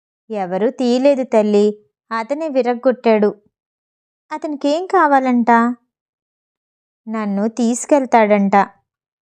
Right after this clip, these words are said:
అతను వెళ్ళేంత వరకు నేను బయటికి రాను."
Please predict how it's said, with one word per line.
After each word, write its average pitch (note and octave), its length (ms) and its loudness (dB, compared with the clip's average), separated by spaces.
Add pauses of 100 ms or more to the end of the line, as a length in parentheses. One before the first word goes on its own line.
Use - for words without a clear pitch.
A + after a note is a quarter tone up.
(300)
అతను C4 320 -8
వెళ్ళేంత C4+ 440 -2
వరకు C4+ 340 0
నేను C#4+ 280 2
బయటికి B3+ 360 2
రాను." A3+ 340 2